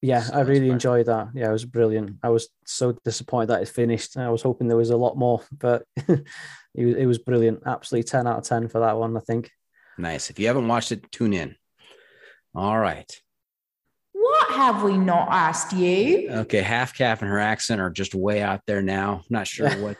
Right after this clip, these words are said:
Speaker 2: wh-, where she's from on that one. But, uh, before we wrap things up, I've got just one more segment for you called What Have I Not Asked You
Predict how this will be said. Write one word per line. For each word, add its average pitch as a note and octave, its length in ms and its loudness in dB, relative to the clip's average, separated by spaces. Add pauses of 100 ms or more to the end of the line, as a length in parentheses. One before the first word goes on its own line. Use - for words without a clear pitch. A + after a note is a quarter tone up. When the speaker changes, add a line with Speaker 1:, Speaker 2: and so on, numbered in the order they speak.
(120)
Speaker 2:
wh-, G#2 360 -4
where A2 160 2
she's A2+ 200 -2
from G#2+ 220 -2
on G2 120 -2
that G#2 180 -2
one. F2+ 200 -6
But, F#2+ 400 -4
uh, G2 100 -2
before G2+ 300 0
we F3+ 60 6
wrap B2+ 260 2
things A#2 260 2
up, A#2 140 2
I've G#2+ 120 -6
got G#2+ 180 -2 (140)
just - 240 -6
one - 120 -2
more A#2 160 0
segment G#2 400 -2
for A2+ 100 0
you G2 100 -2
called G2 400 -2
What C3+ 160 -2
Have G#2+ 80 -2
I G#2 100 -2
Not G#2+ 260 -2
Asked G#2 320 -4
You G#2 220 -4